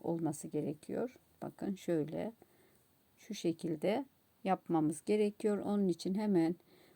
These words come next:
bu karşıdan şuraya dü-, düğmemizi dikmemiz gerekiyor arkadaşlar. Şimdi hemen şu noktaya ben düğmemi yerleştiriyorum.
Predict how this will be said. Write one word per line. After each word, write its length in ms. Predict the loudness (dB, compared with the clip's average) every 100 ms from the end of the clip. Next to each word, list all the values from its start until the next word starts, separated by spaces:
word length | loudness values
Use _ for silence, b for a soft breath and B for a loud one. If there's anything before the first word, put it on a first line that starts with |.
| b -12
bu 80 | -4
karşıdan 800 | 2 4 4 -2 -2 0 0 -4
şuraya 640 | -6 0 2 4 2 -2 -8 _ _ -4
dü-, 120 | -4 _ _ -2
düğmemizi 640 | 2 6 6 6 2 -2
dikmemiz 540 | -4 -2 2 4 2 -2
gerekiyor 520 | -4 -6 -6 -6 -4
arkadaşlar. 640 | -6 -10 -12 -12 -10 -16 -18 b b b b b b b _
Şimdi 520 | -6 0 2 2 0 -4 _ _ _ _ _ -2
hemen 300 | 2 4 2
şu 240 | 2 4
noktaya 600 | 4 4 2 2 2 2
ben 340 | 4 4 4 0 _ _ _ _ _ _
düğmemi 640 | 0 4 6 6 4 2 -2 -2
yerleştiriyorum. 1000 | 2 2 2 0 -2 -8 -4 -4 -4